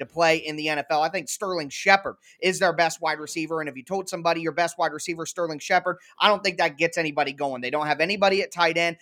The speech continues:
I don't have any faith that Saquon Barkley can stay healthy, and Barkley's a home run hitter. He's not an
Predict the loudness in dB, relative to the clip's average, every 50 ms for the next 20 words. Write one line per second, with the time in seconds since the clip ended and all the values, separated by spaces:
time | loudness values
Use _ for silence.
0 | _ _ -6 -6 -4 -2 -2 -2 0 -2 -2 -2 -2 -4 -4 -2 -2 -2 -2 -2
1 | -4 -8 -10 -6 -4 -4 -4 -2 -2 -4 -2 0 2 2 2 2 0 -4 -8 -8
2 | -8 -12 -12 -10 -2 0 2 2 2 2 2 2 2 0 -2 -6 -8 -4 -2 -2
3 | -2 0 0 0 0 0 0 -4 -6 -6 -6 -4 -2 -4 -4 -2 0 0 0 0
4 | -2 -4 -8 -10 -10 -14 -20 _ _ _ -6 -4 -4 0 2 2 2 2 0 0